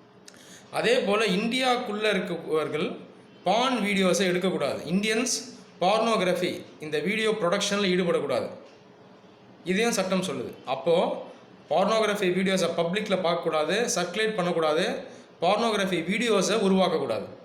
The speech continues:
இதுதான் சட்டம் சொல்லுது. ஆனா, பார்னோகிராஃபி வீடியோஸை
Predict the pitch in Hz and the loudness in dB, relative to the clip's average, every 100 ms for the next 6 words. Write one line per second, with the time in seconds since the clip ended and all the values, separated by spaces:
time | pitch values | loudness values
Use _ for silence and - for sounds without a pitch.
0 | - - - 151 202 - - 165 135 110 | -20 -18 -6 -2 0 0 0 -2 -2 -6
1 | 101 139 190 269 - - - - - 170 | -4 0 0 0 -4 -12 -20 -20 -2 2
2 | 214 254 233 214 185 185 190 208 190 185 | 2 2 0 0 0 2 2 4 2 2